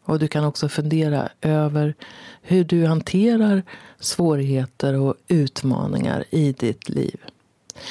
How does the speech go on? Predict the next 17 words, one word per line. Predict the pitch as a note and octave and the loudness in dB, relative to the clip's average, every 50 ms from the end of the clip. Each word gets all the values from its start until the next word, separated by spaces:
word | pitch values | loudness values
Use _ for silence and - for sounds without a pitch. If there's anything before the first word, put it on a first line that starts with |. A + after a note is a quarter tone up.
| - - - - - | -12 -12 -12 -14 -8
Kanske | - - F3+ F3 E3+ - - E3 | -2 0 0 2 0 0 0 0
är | E3+ F3 D#3+ D3+ | 0 2 2 2
det | D#3 D3+ | 0 0
så | - - C#3 C#3+ C#3 - - | 0 -2 -2 -2 -4 -4 -4
att | - - C#3+ - _ | -6 -8 -8 -6 _
du | - E3+ F3+ F3 F3 | 0 0 0 0 -2
kan | - - C#3+ C#3+ C#3 C3+ C3 | -4 -4 -2 -2 -2 -4 -4
ha | - - C3+ D3 C#3+ | -4 -4 -2 0 0
hjälp | C#3+ C#3 C3+ C3+ C3+ C3+ _ _ - - | 0 0 0 -2 -2 -6 _ _ -14 -8
av | - C3+ C#3 | -6 -2 0
mig | D#3+ G#3 A#3 G3 D3 C3+ - - _ _ - - - - - - - - _ - | 2 2 2 2 2 -2 -4 -8 _ _ -20 -20 -20 -20 -20 -20 -20 -20 _ -2
i | - D3+ D3 C#3+ C#3 C#3 | 0 2 2 2 2 2
rollen | - - D3 D3 C#3 C3+ C#3 C3+ | 0 0 0 0 0 0 0 -2
som | - - B2+ B2+ B2 B2+ A#2+ B2+ C3+ - - | -2 0 0 0 0 0 -2 -2 -6 -10 -12
coach | - - C3+ C3+ C3+ C#3 - - - - | -4 -2 -2 -2 -2 -2 -4 -4 -2 -2
eller | C3 C3+ - C3 B2+ C3 B2+ B2+ - - | -2 -2 -2 -2 -2 -2 -2 -4 -6 -8
författare. | - - D3 C#3+ - C3 - - _ - - - - - - | -8 -6 -4 -4 -4 -6 -8 -10 _ -10 -8 -6 -6 -6 -8